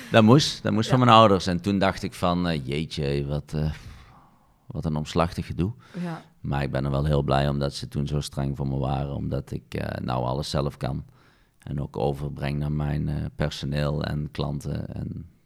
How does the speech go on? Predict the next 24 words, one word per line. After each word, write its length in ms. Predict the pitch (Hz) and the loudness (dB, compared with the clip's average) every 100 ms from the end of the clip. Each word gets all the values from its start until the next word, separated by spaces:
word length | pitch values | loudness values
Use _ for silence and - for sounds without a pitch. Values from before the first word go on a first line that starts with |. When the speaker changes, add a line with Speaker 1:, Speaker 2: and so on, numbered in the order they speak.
| _ - | _ -6
Speaker 2:
Ja, 340 | 233 254 175 | 0 0 -2
maar 160 | 175 185 | -6 -6
dat 120 | 196 | -8
is 160 | 180 190 | -8 -10
ook 120 | 180 | -8
eigenlijk 300 | 180 175 170 | -6 -6 -6
wel 100 | 185 | -6
mooi 260 | 190 190 | -4 -4
om 80 | 180 | -6
te 80 | 185 | -4
horen. 260 | 180 220 185 | 0 0 0
Dat 100 | 175 | 2
Speaker 1:
Ja. 160 | 180 | 2
Speaker 2:
dat 160 | - - | 2 0
zo, 340 | - 196 185 | 0 2 4
Speaker 1:
Ja. 220 | 180 160 185 | 4 4 2
Speaker 2:
eh, 220 | 180 175 | -2 -4
zoveel 340 | 190 170 180 | -2 -2 -6
discipline, 540 | 190 175 - 202 202 180 | -10 -10 -8 -4 -4 -4
dat 140 | 180 | -8
je 60 | - | -10
dat 160 | 180 | -10
hebt 160 | 175 - | -12 -12
geleerd. 460 | 190 208 185 - | -8 -4 -4 -6